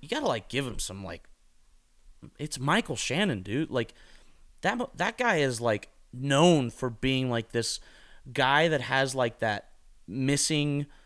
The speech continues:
he's just got, like, that missing piece in his brain. So he just has these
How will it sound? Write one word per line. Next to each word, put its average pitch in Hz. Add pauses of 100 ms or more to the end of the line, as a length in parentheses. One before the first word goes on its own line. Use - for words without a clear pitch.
(560)
he's 135
just -
got, 175
like, 170
that 127
missing 131
piece -
in 147
his 120
brain. 110 (380)
So -
he 131
just 120
has 143
these 135